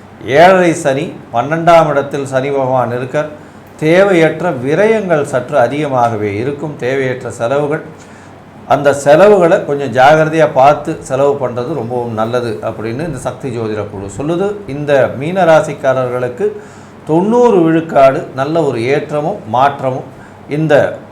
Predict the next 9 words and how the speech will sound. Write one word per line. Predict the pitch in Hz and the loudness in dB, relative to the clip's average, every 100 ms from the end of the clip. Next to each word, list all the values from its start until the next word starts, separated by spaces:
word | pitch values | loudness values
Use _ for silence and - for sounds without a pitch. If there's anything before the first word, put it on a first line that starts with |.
| - | -10
விஸ்வாவசு | 139 135 196 175 160 139 | -8 0 4 6 4 -2
வருஷம் | 135 123 165 | -6 -6 -4
வைகாசி | 127 139 143 139 127 | -4 2 2 0 -2
மாசத்தில் | 117 113 113 123 110 | -4 -4 -6 -8 -6
இருக்கும்னு | 117 117 110 139 | -6 -8 -10 -10
சக்தி | 202 127 - 135 | -10 -12 -8 -6
ஜோதிட | 120 107 101 | -4 -4 -4
குழு | 101 95 - | -6 -10 -8
சொல்லுது. | 139 170 160 | -4 -2 -2